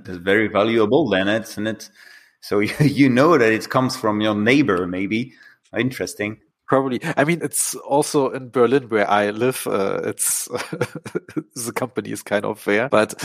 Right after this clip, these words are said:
Speaker 2: for example, when I had an endodontic curriculum and needed six really good extracted molars, I basically didn't find them for,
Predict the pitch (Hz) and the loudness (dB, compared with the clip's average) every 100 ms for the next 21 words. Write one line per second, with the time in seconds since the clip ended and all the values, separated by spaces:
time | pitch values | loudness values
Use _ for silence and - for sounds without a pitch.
0 | 156 - 110 - - 127 135 123 123 123 | -8 -8 -16 -6 2 2 2 2 2 4
1 | 120 127 127 117 117 - 120 120 120 123 | 2 2 2 -2 -2 -2 -2 2 2 2
2 | 127 - - 113 113 151 147 120 113 123 | -2 -4 -6 -6 0 2 2 -2 0 2
3 | 123 135 110 117 - 147 - - 135 120 | 2 0 -6 -6 -2 -2 -2 -6 -6 -4
4 | 135 127 131 135 - 131 113 - 120 - | -2 0 2 2 2 -4 -4 0 0 2
5 | 110 - 107 135 160 160 - 113 110 104 | -4 0 2 4 2 0 -2 0 0 -2
6 | - - 127 - 113 120 120 120 113 _ | -12 -14 -14 2 2 2 -2 -6 -8 _
7 | 131 117 110 - 127 147 98 98 101 - | -4 -2 -10 0 0 2 0 0 -6 -16
8 | - - 95 | -14 -4 -2